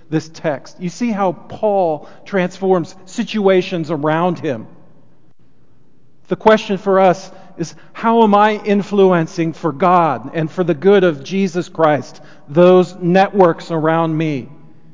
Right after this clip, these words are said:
in your home, in your friendships, your neighborhood, your work environment, the hours that you have in your retirement, the hours that you have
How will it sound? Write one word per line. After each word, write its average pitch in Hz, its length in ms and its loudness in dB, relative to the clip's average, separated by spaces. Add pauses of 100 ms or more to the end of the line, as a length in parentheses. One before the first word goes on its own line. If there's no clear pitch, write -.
(220)
in 165 180 2
your 170 160 0
home, 175 640 0 (180)
in 170 200 0
your 165 160 4
friendships, 185 680 -2
your 156 140 0
neighborhood, 160 720 2 (180)
your 170 200 4
work 208 320 8
environment, 151 840 0 (2000)
the 131 260 -8
hours 165 380 -2
that 160 140 -6
you 160 100 -4
have 151 300 -4
in 147 100 -10
your 147 120 -10
retirement, 147 680 -12 (1300)
the - 120 -10
hours 156 420 -4
that 156 100 -8
you 151 160 -8
have 139 480 -6